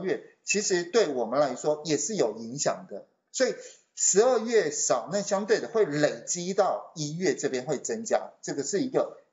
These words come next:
季节性，这就不在我们讨论的范围内，只是要我们知道这件事。可是你看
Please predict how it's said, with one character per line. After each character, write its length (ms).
季 240
节 260
性， 380
这 160
就 160
不 260
在 380
我 140
们 260
讨 220
论 280
的 200
范 180
围 60
内， 160
只 160
是 80
要 120
我 40
们 160
知 160
道 160
这 160
件 180
事。 240
可 100
是 140
你 100
看 280